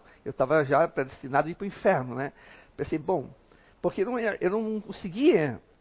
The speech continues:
me ver como um santo pra ir para o céu." E, claro que depois eu vi que já era uma, que é uma questão de equívoco da minha parte, né? Mas eu tinha, eu ficava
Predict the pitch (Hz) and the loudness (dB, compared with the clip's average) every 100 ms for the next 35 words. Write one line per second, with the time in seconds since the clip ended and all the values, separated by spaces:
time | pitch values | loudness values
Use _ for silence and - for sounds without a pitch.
0 | _ - 147 127 165 202 - 180 175 170 | _ -8 -8 2 6 6 4 0 0 -2
1 | 139 - - 208 254 269 240 _ _ _ | -6 2 6 6 6 -8 -16 _ _ _
2 | _ _ _ _ - 156 185 208 - 226 | _ _ _ _ 6 8 8 4 0 -2
3 | - 254 180 113 - _ _ _ _ 185 | 0 4 4 2 -10 _ _ _ _ -4
4 | 233 254 269 269 - - - _ _ _ | -2 -2 0 -2 -2 -6 -12 _ _ _
5 | _ _ _ _ _ _ _ _ _ - | _ _ _ _ _ _ _ _ _ 6
6 | 269 311 196 196 226 190 196 220 180 185 | 6 6 2 -2 -2 -4 0 0 2 2
7 | 175 196 214 - 196 202 - 233 214 - | 4 2 0 -4 -2 -4 -4 -6 -4 -2
8 | 233 127 139 139 147 143 175 139 - 127 | 0 0 -2 -4 -2 4 6 6 4 -4
9 | 143 170 165 - - 302 226 156 190 180 | 0 0 0 -6 -8 -8 -6 -4 -4 -2
10 | 208 | -4